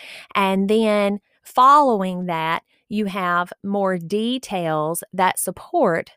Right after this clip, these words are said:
the first thought. And that's the, that's the idea of parallelism. So in each of these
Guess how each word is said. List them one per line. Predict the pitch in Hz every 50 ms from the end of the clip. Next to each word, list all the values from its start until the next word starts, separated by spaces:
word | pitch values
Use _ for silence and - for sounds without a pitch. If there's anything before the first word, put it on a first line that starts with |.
| _ _ _ _ _ _ _ -
the | 196 196
first | - - 190 175 170 170 - - - _ -
thought. | - - - - 165 147 - - _ - - _ _ _ - - - - - - -
And | 214 196 202
that's | 226 240 294 320 - -
the, | - 269 240 220 - _ -
that's | 226 254 320 - -
the | 285 262
idea | 240 226 220 196 202 190 190
of | 190 -
parallelism. | - - 196 190 190 185 175 170 170 165 160 156 - - 151 160 156
So | - - 190 180 180 175 _ - - - -
in | - 214 208 - -
each | - 240 254 294 - -
of | 330 302
these | - 247 240 226 220 214 -